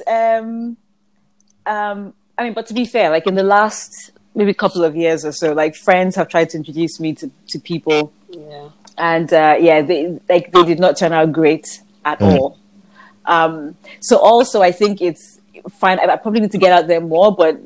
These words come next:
Speaker 1: also, to be honest, some of these guys out there are just not it either. So, so it's
Speaker 3: Mm,
Speaker 1: a
Speaker 3: okay.
Speaker 1: combination of the two.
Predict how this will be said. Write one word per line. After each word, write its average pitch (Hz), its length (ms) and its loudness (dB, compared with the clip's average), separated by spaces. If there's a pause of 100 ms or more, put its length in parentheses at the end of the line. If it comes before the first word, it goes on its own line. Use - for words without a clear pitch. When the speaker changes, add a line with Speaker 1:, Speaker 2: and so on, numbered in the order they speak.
(160)
Speaker 1:
also, 165 580 0 (600)
to 156 100 -14
be 165 80 0
honest, 156 220 -2
some 190 80 -2
of 170 100 0
these 151 140 -6
guys 147 220 2
out 143 180 2
there 143 160 2
are 139 40 0
just 143 400 -8
not 135 300 -4 (640)
it 135 300 -6
either. 139 380 -4
So, 143 360 -6 (540)
so - 160 -2
it's 190 100 2
Speaker 3:
Mm, 185 40 4
Speaker 1:
a - 20 4
Speaker 3:
okay. 165 40 2
Speaker 1:
combination 240 540 4
of 190 140 4
the 180 80 2
two. 165 480 0